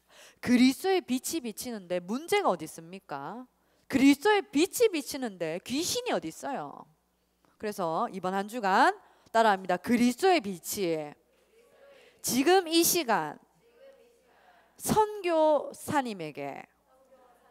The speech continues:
그리고 이삼칠 나라에 비춰지게 하옵소서. 오늘 그 마음 가지고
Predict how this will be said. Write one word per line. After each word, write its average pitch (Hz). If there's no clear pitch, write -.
그리고 220
이삼칠 311
나라에 165
비춰지게 226
하옵소서. 160
오늘 339
그 370
마음 190
가지고 220